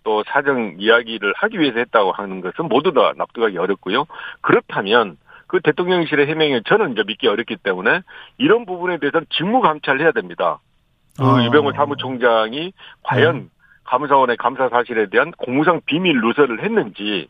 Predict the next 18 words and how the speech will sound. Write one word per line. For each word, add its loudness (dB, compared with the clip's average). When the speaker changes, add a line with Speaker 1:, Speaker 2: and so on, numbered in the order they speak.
Speaker 1:
그리고 0
또 -2
감사원 4
사무총장으로서 0
해야 4
될 -2
일을 -2
잘 0
지켰는지에 0
대해서 2
감사원 0
내에서 2
철저한 2
직무 -4
감찰을 2
해서 0
또 4
그 0